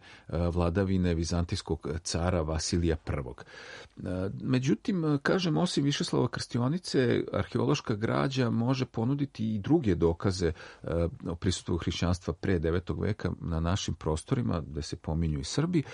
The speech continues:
a to su pre svega crkvene građevine, dakle, crkve, e, koje se, e, nalaze na prostoru, e,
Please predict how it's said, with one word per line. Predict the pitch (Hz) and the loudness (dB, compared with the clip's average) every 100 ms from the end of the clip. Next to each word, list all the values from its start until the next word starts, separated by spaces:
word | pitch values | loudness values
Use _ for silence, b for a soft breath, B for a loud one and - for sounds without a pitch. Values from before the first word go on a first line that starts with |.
| B B B | B B B
a | |
to | - 180 | -4 -2
su | - | -4
pre | - 156 | -2 -2
svega | 147 156 143 143 | 0 0 2 2
crkvene | - - - - 151 98 | 0 -2 -2 2 2 2
građevine, | 82 80 78 113 156 190 175 - _ _ _ _ _ _ _ - _ - 82 | 2 2 2 0 2 2 0 -2 _ _ _ _ _ _ _ -20 _ -6 -2
dakle, | 87 - 90 | -2 2 2
crkve, | - 202 - 139 170 B B B - | 8 6 6 2 2 B B B 0
e, | 95 - | 0 2
koje | 117 143 | 4 4
se, | 156 - | 4 6
e, | 123 107 95 95 95 | 6 4 2 2 4
nalaze | 95 92 127 143 131 117 | 4 6 6 4 4 4
na | 113 123 131 123 107 - | 6 4 6 6 4 2
prostoru, | - 95 110 - 156 147 120 B B | 6 8 6 4 6 6 4 B B
e, | B | B